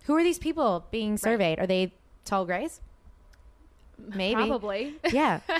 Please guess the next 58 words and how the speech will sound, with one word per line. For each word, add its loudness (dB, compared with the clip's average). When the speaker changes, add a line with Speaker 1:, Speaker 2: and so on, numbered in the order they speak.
Speaker 2:
Actually. -6
Speaker 1:
Wait, 2
but 0
this 2
is, 2
do 0
you 4
know 4
that, 0
like, 0
I 4
feel 0
like 2
I'm 2
actually, 0
like, 0
doing 0
something -2
with 0
my 0
life 0
by 2
doing -2
this -2
podcast -4
with -8
you -6
right 0
now? 4
Speaker 2:
Well, 2
you 0
are. 2
Speaker 1:
No, 2
but, 2
like, 0
with -2
you -2
specifically, -2
because, 2
like, 2
Speaker 2:
Oh, -6
Speaker 1:
you're 4
Speaker 2:
that's -8
Speaker 1:
bringing 2
Speaker 2:
nice. -4
Speaker 1:
to -4
light 0
something 0
that 2
I 4
really 2
Speaker 2:
Mm-hmm. -8
Speaker 1:
do 2
want -2
people -2
to -6
hear. -2
Speaker 2:
Right. -8